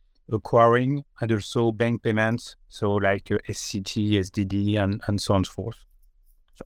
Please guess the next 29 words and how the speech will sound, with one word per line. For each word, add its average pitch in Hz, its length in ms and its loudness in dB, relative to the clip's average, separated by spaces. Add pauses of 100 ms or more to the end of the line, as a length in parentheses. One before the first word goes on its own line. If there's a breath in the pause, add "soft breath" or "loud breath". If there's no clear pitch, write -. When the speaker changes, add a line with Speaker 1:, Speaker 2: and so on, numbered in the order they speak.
(100)
Speaker 2:
all 185 180 2
around 175 300 2
payments 208 380 2
and 139 180 -4
cards, 185 340 0
or 165 140 -2
is 156 120 0
there 165 140 0
also 165 360 -2
stuff 156 320 0
around 147 560 -2
maybe 143 320 0
fintech 143 720 -2 (420)
in 135 80 0
the 131 80 2
broader 123 320 2
sense 98 240 -2
of 104 60 -4
the 98 40 -2
word? 92 300 -4 (520)
Speaker 1:
Yeah, 139 160 6
absolutely. 135 500 0
So 131 480 -2
we, 131 280 -4
we, 131 340 -4
we, 120 540 -2
in 135 120 -2
fact, - 320 -2
we 135 340 -2